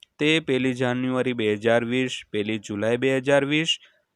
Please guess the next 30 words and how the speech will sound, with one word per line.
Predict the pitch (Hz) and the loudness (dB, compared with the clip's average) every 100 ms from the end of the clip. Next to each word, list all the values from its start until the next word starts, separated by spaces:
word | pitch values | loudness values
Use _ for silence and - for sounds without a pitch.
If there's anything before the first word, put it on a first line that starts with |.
| - | -4
અને | 165 202 | 0 0
પહેલી | 180 156 151 | 0 0 0
જાન્યુઆરી | 151 135 123 127 123 123 | 2 0 0 -2 -2 -2
બે | 117 107 | 0 0
હજાર | 101 113 | 0 0
એકવીસ, | 104 107 104 92 87 - | 0 -4 -6 -8 -10 -6
આ | 131 127 | -4 -2
જે | 131 139 139 - | 0 0 0 -8
ત્રણ | - 117 110 - _ _ _ _ - | -6 -4 -4 -10 _ _ _ _ -6
હપ્તા | 127 - 101 | -4 0 0
એટલે | 113 139 139 | 0 -2 -4
કે | 151 147 | -4 -4
છ | - 120 | -2 -2
છ | - | -2
મહિનાના | 123 120 117 117 120 | -4 -4 -4 -4 -4
ત્રણ | 117 - 107 | -4 -6 -6
હપ્તા | 107 107 - 110 | -6 -10 -4 -2
એટલે | 107 113 117 | -2 -2 -4
કે | 127 | -4
અઢાર | 107 110 120 | -4 0 0
મહિના | 123 117 113 117 | -2 -4 -4 -2
માટે | 117 123 - - _ _ _ _ _ _ | 0 -2 -4 -16 _ _ _ _ _ _
જે | 131 151 | 2 4
ડી | 156 139 | 4 2
એ | 139 | 2
બંધ | 135 113 113 | 2 0 -2
કરી | 113 110 | -4 -4
દેવામાં | 110 110 110 113 107 | -2 0 0 0 -4
આવ્યું | 95 107 117 | -4 -2 0
હતું, | 135 147 151 | 0 0 0